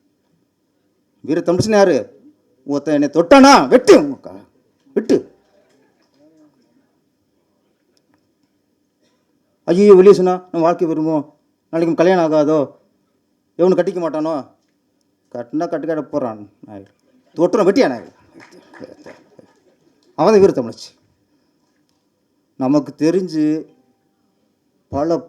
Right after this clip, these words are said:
பாலியல் வன்கொடுமைகள், அதுல வெளியில தெரியுறது பத்துனா, வெளியில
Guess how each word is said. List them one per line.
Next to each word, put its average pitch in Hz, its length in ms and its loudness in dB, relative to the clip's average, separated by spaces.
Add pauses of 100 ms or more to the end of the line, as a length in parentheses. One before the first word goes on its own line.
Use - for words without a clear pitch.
பாலியல் 156 420 -2 (340)
வன்கொடுமைகள், 127 640 -4 (1600)
அதுல 123 260 -6
வெளியில 202 320 4 (200)
தெரியுறது 147 380 -4 (100)
பத்துனா, 135 460 -4 (920)
வெளியில 165 360 -4